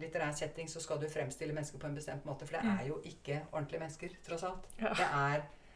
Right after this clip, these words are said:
Speaker 1: det er noe som, det er figurer og karakterer som skal få deg til å f-, oppfatte et eller annet,
Speaker 2: Mm.
Speaker 1: eh, helt bestemt, da.
Speaker 2: Mm.
Speaker 1: Og, og da, da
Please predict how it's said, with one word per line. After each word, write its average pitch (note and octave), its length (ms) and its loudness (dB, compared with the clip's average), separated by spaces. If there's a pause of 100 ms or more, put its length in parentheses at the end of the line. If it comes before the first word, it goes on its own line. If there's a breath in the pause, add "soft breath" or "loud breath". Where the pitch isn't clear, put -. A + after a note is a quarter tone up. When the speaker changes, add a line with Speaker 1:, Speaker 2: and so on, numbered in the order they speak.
(220 soft breath)
Speaker 1:
det F#3 100 6
er D#3 220 4
noe E3+ 160 0
som, D#3+ 320 0
det D#3+ 80 0
er D#3+ 140 8
figurer D3+ 540 0
og D#3 80 0
karakterer D#3+ 400 2
som D#3 120 -4
skal D3+ 140 -4
få C3+ 340 -2
deg D3+ 180 2 (100)
til D3 480 -2
å D3+ 120 -2
f-, - 160 -10 (300)
oppfatte D3+ 440 -2
et D#3+ 60 -4
eller D#3 140 -2
annet, G#3 260 4
Speaker 2:
Mm. - 20 4
Speaker 1:
eh, D#3 260 2 (460)
helt D#3+ 240 0
bestemt, F#3+ 380 -4
da. - 60 0
Speaker 2:
Mm. G#3 280 4 (800 loud breath)
Speaker 1:
Og, F3+ 260 2
og D#3+ 80 -2
da, D#3+ 360 6
da E3+ 180 2